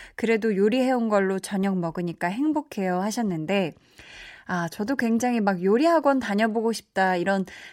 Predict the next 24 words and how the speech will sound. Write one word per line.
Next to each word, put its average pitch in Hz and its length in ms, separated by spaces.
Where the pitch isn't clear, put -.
생각을 294 440
하면서 262 340
막 226 120
알아볼 190 400
때 170 460
가장 330 340
좋은 196 380
게 196 260
그날 269 400
내가 196 260
이 170 340
요리 220 220
배운 202 360
이거를 185 340
포장해서 349 480
집에 233 260
와서 233 220
먹을 196 260
수 277 160
있다는 165 400
거. - 80
<laughs> 240 1040
그게 285 300
굉장히 226 760